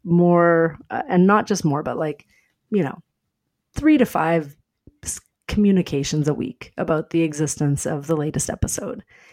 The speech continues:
and find a way to make that a, an interesting and authentic conversation as opposed to just a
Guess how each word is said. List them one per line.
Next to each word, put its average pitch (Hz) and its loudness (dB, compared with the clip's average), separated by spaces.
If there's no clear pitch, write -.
and 160 0
find 165 2
a 160 4
way 147 0
to 143 -6
make 151 -2
that 151 -2
a, 151 -6
an 170 0
interesting 151 -2
and 147 0
authentic 143 -4
conversation - -6
as 160 -4
opposed - -4
to 143 -10
just - -8
a - -12